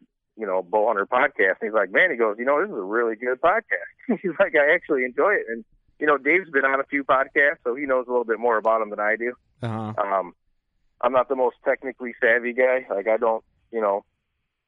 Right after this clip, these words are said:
Speaker 1: takes me a while to figure out things, but, uh, I, I'm,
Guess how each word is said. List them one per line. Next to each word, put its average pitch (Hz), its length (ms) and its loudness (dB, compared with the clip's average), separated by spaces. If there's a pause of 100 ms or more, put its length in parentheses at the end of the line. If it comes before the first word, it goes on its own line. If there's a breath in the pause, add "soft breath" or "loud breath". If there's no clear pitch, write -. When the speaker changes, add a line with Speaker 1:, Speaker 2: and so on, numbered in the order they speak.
(320)
Speaker 1:
takes 117 200 -4
me 117 80 0
a 104 60 0
while 104 200 4
to 104 120 -2
figure 104 260 2
out 104 160 2
things, 110 240 -4 (100)
but, 101 300 2
uh, 95 300 0 (160)
I, 120 180 -4
I'm, 135 180 2